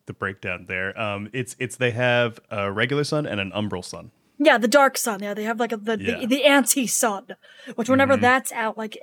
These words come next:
Speaker 2: things
Speaker 1: It's
Speaker 2: get,
Speaker 1: like
Speaker 2: like,
Speaker 1: dark light, shining
Speaker 2: yeah, it's like the dark
Speaker 1: darkness.
Speaker 2: light, and, like, I guess the predators get, like, more aggressive. It's like, you don't really wanna be out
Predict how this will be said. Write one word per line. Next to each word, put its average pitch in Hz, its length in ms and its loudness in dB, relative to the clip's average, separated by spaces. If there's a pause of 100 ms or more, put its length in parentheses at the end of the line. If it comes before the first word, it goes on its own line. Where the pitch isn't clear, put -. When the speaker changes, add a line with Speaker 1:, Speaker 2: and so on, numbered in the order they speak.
(120)
Speaker 2:
things 233 280 -2
Speaker 1:
It's 208 80 -8
Speaker 2:
get, 226 280 4
Speaker 1:
like 208 140 -4
Speaker 2:
like, 196 60 -4
Speaker 1:
dark 95 280 -4
light, 95 260 -4 (280)
shining - 320 -4
Speaker 2:
yeah, 233 120 6
it's 226 100 0
like 220 140 0
the 240 80 2
dark 233 340 2
Speaker 1:
darkness. - 120 -10
Speaker 2:
light, 262 480 6
and, 226 340 0
like, 208 220 -6
I 220 60 -2
guess 233 160 2
the - 80 -12
predators 226 440 -6
get, 220 140 -8
like, 214 220 -8 (420)
more 233 240 6
aggressive. 294 580 4
It's 269 140 4
like, 294 120 8
you 285 120 4
don't 381 160 8
really 339 160 2
wanna 294 180 6
be 240 180 0
out 202 500 -2